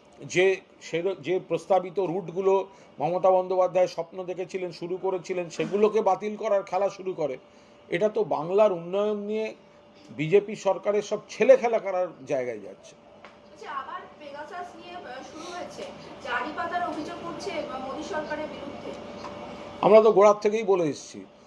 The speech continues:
Speaker 1: যে এই পেগাসাস এরা ওই সব আড়িপাতার জন্য ব্যবহার করে, বিরোধী নেতা নেত্রীদের উপর এসব ব্যবহার হয়। এবং পেগাসাস নিয়ে একটা বিরাট কেলেঙ্কারি ছিল, সেটা তো সামনে চলেই এসেছিল।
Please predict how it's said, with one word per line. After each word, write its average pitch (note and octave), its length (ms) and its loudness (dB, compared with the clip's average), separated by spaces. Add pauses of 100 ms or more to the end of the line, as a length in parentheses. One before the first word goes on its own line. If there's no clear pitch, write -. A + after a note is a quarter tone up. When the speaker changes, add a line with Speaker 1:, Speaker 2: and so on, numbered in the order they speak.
(220)
Speaker 1:
যে D#3 140 -2
এই F3+ 140 4
পেগাসাস G3 840 0 (380)
এরা F#3+ 460 2 (180)
ওই D#3+ 220 -6
সব F3+ 200 -2
আড়িপাতার F3 540 -2
জন্য F#3+ 240 -2
ব্যবহার E3+ 420 6
করে, G3 340 0
বিরোধী E3 460 -6
নেতা E3+ 300 -2
নেত্রীদের F3 480 -4
উপর F3 260 -2
এসব E3 280 -2
ব্যবহার F3 380 8
হয়। G3 180 8 (440)
এবং D#3+ 280 -4
পেগাসাস F3+ 600 2
নিয়ে E3+ 180 -6
একটা F#3 220 -2
বিরাট F#3 480 6
কেলেঙ্কারি F#3+ 560 -4
ছিল, G3 220 -12
সেটা G3+ 220 -10
তো G3 100 -8
সামনে F#3+ 360 -6
চলেই A3+ 340 2
এসেছিল। C#3 440 -4